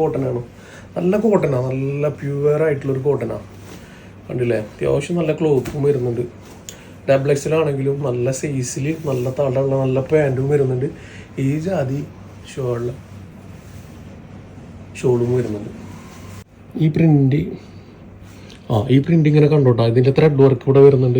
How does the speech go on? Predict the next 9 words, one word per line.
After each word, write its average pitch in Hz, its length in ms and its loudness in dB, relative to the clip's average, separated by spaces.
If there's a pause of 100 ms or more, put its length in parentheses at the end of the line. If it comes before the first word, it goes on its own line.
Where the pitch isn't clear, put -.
ഈ 127 120 4
പ്രിന്റ് 131 260 6
ഇങ്ങനെ 123 240 4
വരുന്നുണ്ട്, 120 360 2 (640)
കണ്ടില്ലേ? 143 360 4 (580)
ഇതുപോലെ 123 320 4 (100)
റെഡ് 131 280 4
വരുന്നുണ്ട്, 135 340 6
ഈ 147 40 4